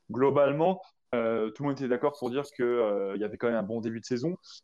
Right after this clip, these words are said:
euh, qu'il fallait pas tout remettre en question, qu'on n'était pas non plus complètement, euh, abandonné et, et loin du, du podium. Et globalement, au global, tout le monde était à peu près d'accord pour dire que, que son poste ne serait pas en danger.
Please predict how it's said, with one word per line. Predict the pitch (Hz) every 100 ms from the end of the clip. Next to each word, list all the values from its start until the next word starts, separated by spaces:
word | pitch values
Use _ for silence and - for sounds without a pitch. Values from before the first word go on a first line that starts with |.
| _ 107
euh, | 104 101 101
qu'il | -
fallait | - 110
pas | - 117
tout | 120
remettre | 123 120
en |
question, | 113 113 160 160
qu'on | 113
n'était | 107 113
pas | 113
non | 113 117
plus | - 131
complètement, | - 113 117 - 120 113
euh, | 98 95 - _ -
abandonné | 110 113 110 117 120
et, | 120 104 - 101
et |
loin | 110 113
du, | 107 -
du | 110
podium. | - 120 143 170 - - - _
Et | 117 107
globalement, | 127 131 139 139 151 165
au |
global, | 127 135 139 160
tout | 160 151
le |
monde | 156
était | 143
à | 131
peu | 131
près | - 147
d'accord | 131 139 156 156
pour | 127 127
dire | 147
que, | - 123 117 113
que | 110 120
son | 123
poste | 117 139
ne | 123
serait | - 120
pas | 123
en | 120
danger. | 117 117 110